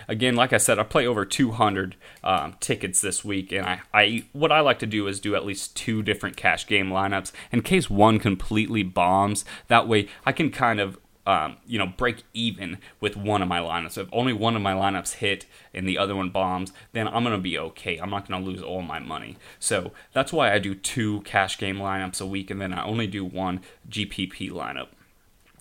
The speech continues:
So let's talk about this a little bit. At the quarterback position, I have, um, Derek Carr.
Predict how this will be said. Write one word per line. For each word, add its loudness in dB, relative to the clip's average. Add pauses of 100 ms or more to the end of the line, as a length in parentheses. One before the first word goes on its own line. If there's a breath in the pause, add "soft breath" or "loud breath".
(120)
So 2
let's 4
talk 6
about 2
this 0
a -2
little 0
bit. 2 (220 loud breath)
At 2
the -8
quarterback 2
position, -4
I 2
have, 0 (240 loud breath)
um, -2 (340)
Derek 2
Carr. -2